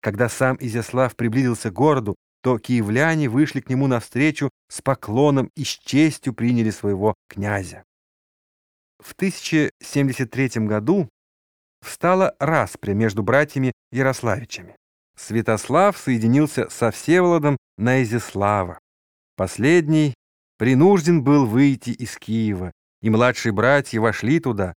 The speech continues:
нарушив завещание отцовское. Святослав был всему виною. Желая иметь больше власти, он стал говорить Всеволоду: «Изяслав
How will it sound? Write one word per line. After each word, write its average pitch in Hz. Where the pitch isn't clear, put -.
нарушив 131
завещание 117
отцовское. -
Святослав 123
был 131
всему 117
виною. 110
Желая 151
иметь 151
больше 139
власти, 127
он 147
стал 170
говорить 151
Всеволоду: 92
«Изяслав 101